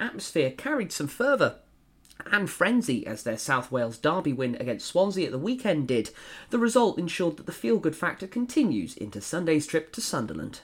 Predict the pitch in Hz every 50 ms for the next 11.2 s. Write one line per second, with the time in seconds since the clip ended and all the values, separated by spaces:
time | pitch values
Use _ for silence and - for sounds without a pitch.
0 | _ _ _ _ _ - - _ _ - - - - - - - - - - -
1 | - 165 180 220 220 220 202 170 196 202 202 202 202 185 - - _ - 214 233
2 | 196 214 247 277 - - - - - 151 160 175 190 196 208 240 254 240 214 214
3 | 208 170 127 - - - - - 185 196 240 220 175 139 - - 180 - - -
4 | 127 113 110 - - - - 202 196 175 151 143 - 147 147 151 147 143 - 143
5 | - - 165 196 214 190 147 - - - 202 190 156 135 110 113 113 113 110 123
6 | 127 127 110 110 117 104 - - - - 131 110 123 127 123 113 117 110 110 -
7 | - - 156 165 170 170 165 180 170 - - - 127 170 226 214 175 151 131 117
8 | 135 139 135 131 135 135 131 127 131 - - - _ - 160 240 254 - - 208
9 | 151 147 143 135 127 123 117 120 113 117 139 156 156 147 - - - - 107 98
10 | 104 - - 139 131 127 104 - 117 117 117 127 143 147 202 - - 147 127 117
11 | 110 - -